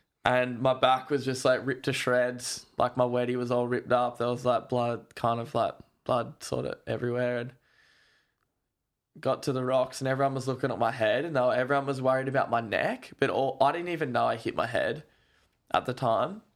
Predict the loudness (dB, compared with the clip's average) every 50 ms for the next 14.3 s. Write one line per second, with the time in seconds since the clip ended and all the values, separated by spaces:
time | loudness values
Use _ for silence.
0 | _ _ _ _ _ _ _ _ _ _ _ _ _ _ _ _ _ _ _ _
1 | _ _ -8 -6 -4 -4 -4 -6 -6 -6 -8 -6 -6 -6 -8 -4 -4 -4 -4 -4
2 | -6 -8 -8 -8 -14 -16 -4 -2 -2 -2 -2 -4 -10 -6 -4 -4 -2 0 0 -2
3 | -2 -4 -8 -18 _ _ _ -20 -20 -20 -20 -20 -20 -20 -20 -20 _ _ _ _
4 | -4 -4 -2 -2 -4 -4 0 2 2 2 2 2 0 0 0 0 0 2 4 2
5 | 2 0 -4 -8 -6 -6 -6 -6 -8 -10 _ _ _ _ _ _ _ _ _ _
6 | _ _ _ _ 0 0 0 2 0 -4 -4 -4 -8 -8 -6 0 0 0 0 2
7 | -2 0 2 2 2 2 -2 -4 -6 -2 0 0 0 2 0 0 -2 -2 -4 -8
8 | 0 2 2 2 2 2 2 2 2 2 0 0 2 4 4 4 2 0 2 2
9 | 2 2 2 4 2 2 4 4 2 2 2 2 2 2 2 0 2 4 4 4
10 | 4 4 0 0 0 0 -2 -2 -2 -2 -2 2 2 2 2 0 -2 -6 -6 -6
11 | -8 2 4 4 4 4 2 0 0 0 -6 -8 -4 -4 -4 0 2 2 2 2
12 | 0 -2 -4 -2 -2 -2 -2 -4 0 0 0 0 0 -8 -12 -14 -8 -4 -2 -2
13 | -2 -2 -2 -4 -6 -8 -12 -14 -18 -20 _ -2 0 2 2 2 0 -2 -2 -2
14 | -2 -2 -2 -2 -4 -8